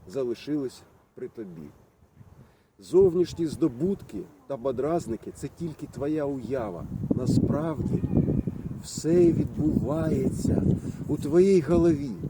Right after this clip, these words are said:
Весь світ, все, чому ти віриш, все навколо тебе. Це лише відображення тебе. Неможливо знайти щастя ззовні, якщо його немає всередині.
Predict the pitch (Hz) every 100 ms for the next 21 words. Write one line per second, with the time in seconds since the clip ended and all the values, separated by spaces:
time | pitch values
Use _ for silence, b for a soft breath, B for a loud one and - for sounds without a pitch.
0 | - - - 170 196 180 - - 160 175
1 | 147 - - - - - - - 196 190
2 | - 147 165 170 147 135 180 175 170 -
3 | - 170 180 160 151 175 165 151 - 156
4 | 110 - - - - - - - - -
5 | 151 - - 117 170 151 127 165 165 156
6 | 156 151 147 139 143 120 85 - - -
7 | - - - - - - - - - 127
8 | 156 156 127 120 143 170 120 90 - -
9 | - - - 107 143 139 151 147 - -
10 | - - 160 170 - - - - - -
11 | - - - 180 165 - 143 120 90 85
12 | 76 _ _ - - - - - - B
13 | B B 123 - 139 127 135 131 139 135
14 | 110 - 127 113 90 87